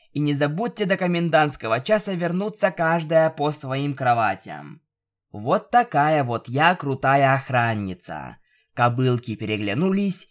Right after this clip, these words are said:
и быстро прекратили банные процедуры. "Интересно, а сможем ли мы сделать это в атриуме и не попасться?"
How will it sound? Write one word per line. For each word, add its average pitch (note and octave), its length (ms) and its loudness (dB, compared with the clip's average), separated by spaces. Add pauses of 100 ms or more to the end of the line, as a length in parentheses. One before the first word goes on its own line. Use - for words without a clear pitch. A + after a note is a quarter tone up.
(120)
и E3 120 0
быстро G3 500 -2
прекратили D3 800 -2
банные A#2+ 640 2
процедуры. A2 880 -6 (460)
"Интересно, C#3 1000 -2 (240)
а C#3+ 100 -2
сможем G#3 520 0
ли G3+ 120 0
мы F#3+ 220 0
сделать C#3 580 2
это C3+ 240 2
в C3+ 80 0
атриуме C3 680 -2
и - 100 -6
не E3 140 0
попасться?" C#3+ 920 -2